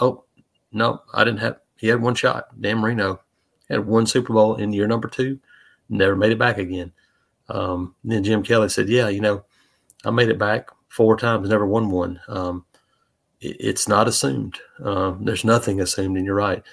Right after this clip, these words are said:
The best thing right now, enjoy it, and if it happens, it happens. What, here's the thing that people, people just forget.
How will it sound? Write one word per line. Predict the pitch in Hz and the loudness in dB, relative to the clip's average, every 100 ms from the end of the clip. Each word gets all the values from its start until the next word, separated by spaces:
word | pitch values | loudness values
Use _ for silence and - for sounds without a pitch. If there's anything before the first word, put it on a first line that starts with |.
| - _ | -20 _
The | - | 2
best | 107 107 - | 6 6 4
thing | 107 | 0
right | 110 110 | 0 2
now, | 120 139 - _ _ - | 0 -2 -8 _ _ -10
enjoy | - 95 98 104 123 | -6 -2 2 4 4
it, | 127 - | 0 -6
and | 92 90 _ _ _ _ _ | -4 -6 _ _ _ _ _
if | - | -2
it | |
happens, | 95 107 107 | 2 2 0
it | 104 | 0
happens. | 110 117 107 92 | 0 -2 -4 -4
What, | - - - _ - | -6 -8 -20 _ -2
here's | 113 120 | 0 2
the | |
thing | 127 131 | 2 2
that | 113 | 2
people, | 123 120 107 - - | -2 -2 -4 -6 -12
people | - 113 110 98 | -4 0 0 0
just | 107 - - _ _ - | -2 -4 -8 _ _ -18
forget. | - 101 90 120 - | -4 -2 0 0 -2